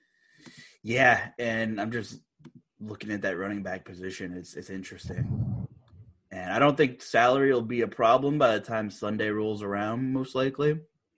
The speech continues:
But, yeah, you got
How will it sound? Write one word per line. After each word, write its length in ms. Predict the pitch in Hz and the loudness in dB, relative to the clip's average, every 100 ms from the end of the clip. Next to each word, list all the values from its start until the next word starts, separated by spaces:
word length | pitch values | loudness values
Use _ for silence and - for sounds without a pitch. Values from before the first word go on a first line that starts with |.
| _ _ _ _ _ _ _ - _ | _ _ _ _ _ _ _ -20 _
But, 480 | - 117 107 101 - - _ _ _ _ | -18 -2 2 2 0 -6 _ _ _ _
yeah, 180 | 101 113 | 0 0
you 160 | 101 | 2
got 180 | 92 95 | 0 -4